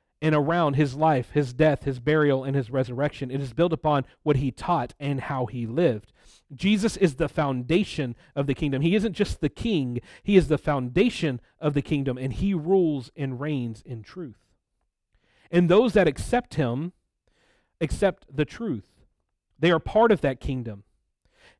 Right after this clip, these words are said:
And this means that we are to live and imitate Jesus. We are to live lives that represent the kingdom of truth.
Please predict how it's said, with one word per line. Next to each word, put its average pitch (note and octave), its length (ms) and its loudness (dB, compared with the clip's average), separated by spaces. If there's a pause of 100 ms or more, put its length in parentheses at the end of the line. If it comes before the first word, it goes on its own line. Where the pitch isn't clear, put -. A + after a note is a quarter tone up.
(160)
And F3+ 200 2
this - 240 0
means F3+ 320 2 (140)
that E3+ 140 4
we F#3+ 140 4
are F#3+ 80 6
to F3+ 160 0
live D3+ 640 6 (280)
and D#3 200 -2
imitate E3 600 0 (180)
Jesus. B2 640 -4 (760)
We F3+ 100 4
are G3 60 8
to G3 140 -2
live F#3 320 10
lives F3 360 4
that E3 100 -4
represent D#3+ 560 0
the D#3 60 -4
kingdom D3+ 460 0
of C3 160 -8
truth. F3+ 340 -6